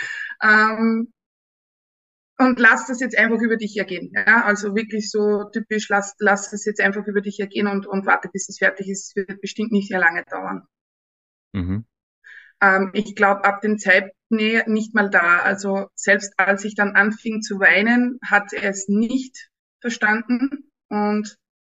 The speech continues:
Speaker 1: hat dann weitergemacht trotzdem. Und es dauerte Gott sei Dank dann, es dauerte gefühlt eine halbe Ewigkeit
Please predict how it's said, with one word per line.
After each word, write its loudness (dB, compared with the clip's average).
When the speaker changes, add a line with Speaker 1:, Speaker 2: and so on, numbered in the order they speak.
Speaker 1:
hat -2
dann 0
weitergemacht -6
trotzdem. -10
Und -8
es -10
dauerte 4
Gott 0
sei -4
Dank 4
dann, 2
es -2
dauerte 2
gefühlt 4
eine 6
halbe 4
Ewigkeit 2